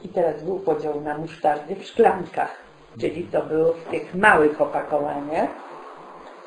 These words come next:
I teraz była tak, zwykła stołowa,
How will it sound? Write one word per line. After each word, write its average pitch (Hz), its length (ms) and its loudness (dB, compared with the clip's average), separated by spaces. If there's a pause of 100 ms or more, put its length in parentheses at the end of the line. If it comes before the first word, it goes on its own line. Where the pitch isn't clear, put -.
(840)
I 311 120 4
teraz 160 380 8
była 143 200 4
tak, - 260 -8 (760)
zwykła 220 540 -2
stołowa, 170 840 0